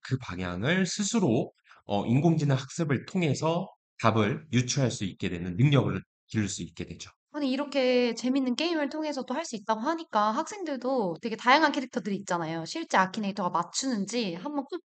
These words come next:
Speaker 2: 경험해 보셨으면 좋겠습니다.
Speaker 1: 네.
Speaker 2: 이렇게, 네.
Speaker 1: 지금 이 강의를 보시면서 너무 재미난 게임을 해보셨는데 지금 한희쌤 말씀하셨던 것처럼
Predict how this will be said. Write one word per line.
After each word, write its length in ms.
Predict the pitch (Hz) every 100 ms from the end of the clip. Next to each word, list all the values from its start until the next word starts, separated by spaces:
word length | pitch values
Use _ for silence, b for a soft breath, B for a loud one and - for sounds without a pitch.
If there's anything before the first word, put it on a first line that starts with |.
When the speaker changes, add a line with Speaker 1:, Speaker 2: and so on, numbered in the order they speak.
| _
Speaker 2:
경험해 340 | - 240 247 202
보셨으면 320 | 175 - 175
좋겠습니다. 440 | - 175 - 156 _ - -
Speaker 1:
네. 320 | 113 90 - B B B B
Speaker 2:
이렇게, 200 | 220 143
네. 60 | - _
Speaker 1:
지금 640 | 165 156 156 156 151 156 160 _ _ _
이 260 | 131 135 127
강의를 540 | - 107 135 160 165
보시면서 800 | - 113 135 127 110 107 123 117
너무 220 | 101 127 135
재미난 460 | - 113 151 117 110
게임을 280 | 151 151 147
해보셨는데 800 | 151 147 123 95 95 170 120 82 -
지금 320 | - 135 131
한희쌤 480 | 131 214 233 220 180
말씀하셨던 680 | 107 92 113 101 107 - 95
것처럼 560 | 85 - 127 139 85